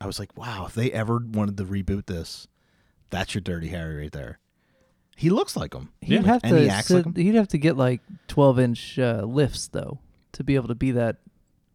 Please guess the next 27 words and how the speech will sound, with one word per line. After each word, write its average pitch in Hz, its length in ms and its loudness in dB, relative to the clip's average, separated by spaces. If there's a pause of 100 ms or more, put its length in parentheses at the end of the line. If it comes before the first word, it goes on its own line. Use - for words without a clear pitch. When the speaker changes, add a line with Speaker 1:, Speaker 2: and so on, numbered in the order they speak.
Speaker 2:
imposing. 131 680 0
'Cause - 320 -8 (340)
Clint 214 240 2
Eastwood's 170 380 2
gotta 185 220 0
be, 127 120 -4
Speaker 1:
He's 117 80 -4
Speaker 2:
like, 117 160 0
Speaker 1:
pretty 247 220 2
Speaker 2:
what, 82 80 -2
six 143 180 -2
three? 151 440 -2
Speaker 1:
imposing. 160 80 -10 (440)
Yeah. 104 400 -2 (1400)
But 165 80 -6
Jackman, 170 480 0
he, 127 180 -2
he 156 180 -6
commands 117 360 2
a 92 80 0
room 87 240 -2
no 82 60 -4
matter 82 160 -4
how 85 100 -4
tall 78 240 -6
he 71 100 -8
is. - 240 -10